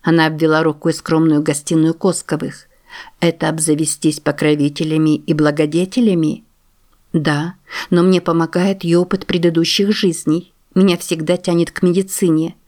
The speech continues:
Для моих женских воплощений это один из немногих путей наверх". Галина все еще шинковала овощи на кухне. "Давайте-ка мы научим вас кое-каким полезным приемам, Маринус".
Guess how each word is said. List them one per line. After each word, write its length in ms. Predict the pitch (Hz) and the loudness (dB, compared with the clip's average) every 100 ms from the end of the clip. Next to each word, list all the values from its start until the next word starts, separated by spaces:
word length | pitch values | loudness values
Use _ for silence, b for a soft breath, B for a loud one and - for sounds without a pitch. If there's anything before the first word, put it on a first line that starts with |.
| _ _ | _ _
Для 180 | 165 160 | 0 2
моих 280 | 156 160 160 | 4 2 0
женских 460 | 165 165 - 156 | 0 -2 -2 -2
воплощений 840 | 160 156 156 156 - 170 175 160 156 B B - | 0 0 -2 0 0 2 4 2 -2 B B -6
это 240 | 147 151 | -2 -2
один 280 | 147 156 175 | -2 0 -2
из 160 | 156 | 0
немногих 520 | 170 156 160 165 160 - | 2 2 2 0 -6 -6
путей 320 | 160 - 151 | -4 0 2
наверх". 680 | 165 175 175 143 - - _ _ _ _ _ _ _ | 2 2 0 -2 -10 -14 _ _ _ _ _ _ _
Галина 420 | 160 147 151 147 | 0 2 4 2
все 220 | 147 - | 0 -2
еще 220 | 160 - 156 | -2 -2 0
шинковала 580 | - 151 160 151 147 | 2 0 0 0 0
овощи 400 | 147 147 151 147 | 0 0 0 0
на 140 | 160 165 | 0 -2
кухне. 540 | - 156 - 160 165 _ _ _ _ _ _ _ | -2 -4 -4 -6 -8 _ _ _ _ _ _ _
"Давайте-ка 600 | - 127 135 190 147 143 | -4 -2 0 0 -2 0
мы 100 | 139 | 2
научим 480 | 139 135 147 - 139 | 4 2 0 0 0
вас 260 | 135 131 - | 0 -2 -2
кое-каким 580 | - 147 143 139 147 | 0 0 -2 0 0
полезным 520 | 143 143 143 139 143 143 | 2 2 2 2 2 2
приемам, 460 | 156 160 147 135 | 2 2 2 2
Маринус". 680 | 139 143 147 143 - - - | 2 2 2 0 -2 -10 -14